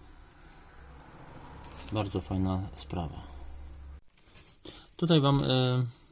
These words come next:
jeszcze mogę powiedzieć, e, że dla łatwiejszego odczytania brań można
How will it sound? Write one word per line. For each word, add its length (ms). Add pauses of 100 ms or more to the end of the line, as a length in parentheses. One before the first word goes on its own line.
(420)
jeszcze 340
mogę 300
powiedzieć, 640 (1160)
e, 60 (640)
że 280
dla 400
łatwiejszego 600
odczytania 800 (160)
brań 460 (760)
można 540